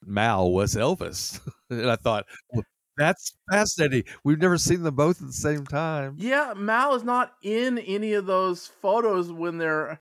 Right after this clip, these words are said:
Speaker 2: visiting Elvis in Beverly Hills.
Speaker 1: See? See?
Speaker 2: And there's no reason why he wouldn't be with them. There you go.
Speaker 1: What other photographs is he not in?
Speaker 2: <laughs>
Speaker 1: So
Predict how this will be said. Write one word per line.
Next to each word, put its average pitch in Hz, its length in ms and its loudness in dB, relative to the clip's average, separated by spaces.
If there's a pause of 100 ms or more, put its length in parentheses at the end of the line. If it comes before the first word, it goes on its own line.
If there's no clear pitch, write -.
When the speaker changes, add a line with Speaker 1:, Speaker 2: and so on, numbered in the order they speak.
(120)
Speaker 2:
visiting 180 580 -2
Elvis 175 360 0
in 165 80 -4
Beverly 156 380 0
Hills. 185 580 0 (340)
Speaker 1:
See? 120 540 2 (100)
See? 147 460 -2 (240)
Speaker 2:
And 165 260 -2
there's 165 200 2
no 208 100 6
reason 220 280 0
why 196 120 4
he 202 100 0
wouldn't 202 320 2
be 208 140 -6
with 185 340 0
them. 214 220 -2 (800)
There 135 220 4
you 220 100 0
go. 262 360 2 (280)
Speaker 1:
What 131 240 2
other 135 220 2
photographs 123 560 2
is 117 100 -6
he 131 80 2
not 131 340 0
in? - 360 -6
Speaker 2:
<laughs> - 40 -20 (400)
Speaker 1:
So 104 520 2